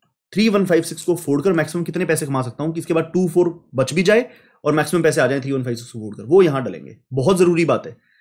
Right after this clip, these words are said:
मतलब ऐसा नहीं है कि मैं ये बात कर रहा हूं कि सिर्फ थ्री वन फ़ाइव सिक्स को फोड़ने के कितने पैसे होते हैं, ये नहीं बात कर रहा मैं। मैं कह रहा हूं पूरे एरे में से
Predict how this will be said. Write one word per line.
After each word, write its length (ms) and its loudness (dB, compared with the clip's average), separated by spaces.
मतलब 140 2
ऐसा 200 4
नहीं 140 2
है 80 0
कि 80 -4
मैं 80 0
ये 120 4
बात 200 2
कर 100 -4
रहा 120 0
हूं 100 0
कि 140 -4
सिर्फ 320 2
थ्री 100 -4
वन 140 -2
फ़ाइव 140 2
सिक्स 140 -12
को 80 -4
फोड़ने 280 -2
के 80 -4
कितने 200 -8
पैसे 200 -6
होते 120 -12
हैं, 40 -6
ये 60 0
नहीं 100 0
बात 140 0
कर 80 -6
रहा 80 -10
मैं। 80 -12
मैं 500 -14
कह 40 2
रहा 100 2
हूं 80 -2
पूरे 340 4
एरे 200 4
में 100 2
से 180 4